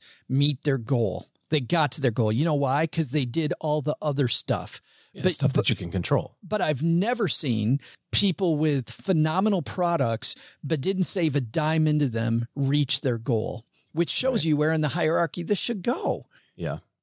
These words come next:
Speaker 2: Yeah,
Speaker 1: Th-
Speaker 2: it's a, I mean, you've heard Dave Ramsey say nobody gets rich on credit card points.
Speaker 1: Yeah.
Speaker 2: We know lots of people who are very good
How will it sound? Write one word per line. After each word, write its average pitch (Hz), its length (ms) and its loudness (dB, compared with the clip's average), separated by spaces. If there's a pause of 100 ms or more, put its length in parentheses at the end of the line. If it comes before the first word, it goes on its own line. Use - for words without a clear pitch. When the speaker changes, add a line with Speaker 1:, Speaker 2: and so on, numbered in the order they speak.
(240)
Speaker 2:
Yeah, 165 100 -8
Speaker 1:
Th- 202 200 2
Speaker 2:
it's 123 180 0
a, 127 60 -4
I 123 40 0
mean, 120 180 4
you've 113 100 2
heard 117 140 2
Dave 101 220 2
Ramsey 101 300 4
say 95 160 2
nobody 92 260 2
gets 87 200 0
rich 95 180 2
on 80 120 0
credit 87 240 -2
card 71 220 -6
points. - 420 -12 (100)
Speaker 1:
Yeah. 180 280 -2
Speaker 2:
We 123 80 2
know 113 100 4
lots 107 300 0
of 110 80 2
people 95 320 2
who 92 200 2
are 82 120 2
very 98 420 0
good 82 360 -4